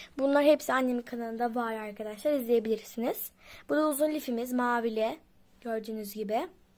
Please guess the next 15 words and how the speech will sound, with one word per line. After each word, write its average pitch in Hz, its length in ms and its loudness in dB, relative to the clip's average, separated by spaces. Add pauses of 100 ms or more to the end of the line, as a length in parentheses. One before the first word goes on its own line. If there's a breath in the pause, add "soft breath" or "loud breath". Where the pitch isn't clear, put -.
(1400 soft breath)
Böyle 240 360 -6 (300 loud breath)
sapını - 420 -8
da 226 60 -2
göstereyim. 214 760 -10 (1500 soft breath)
Şöyle. 233 320 -16 (1120)
Güzel 220 480 -8
bir 220 140 -12
lif 240 140 -14 (160)
yine. 220 240 -10 (840 loud breath)
Sonra 294 300 2
da 294 60 4
arkadaşlar 277 680 2
bu 294 60 0
lifimiz 277 480 0
var. 233 560 0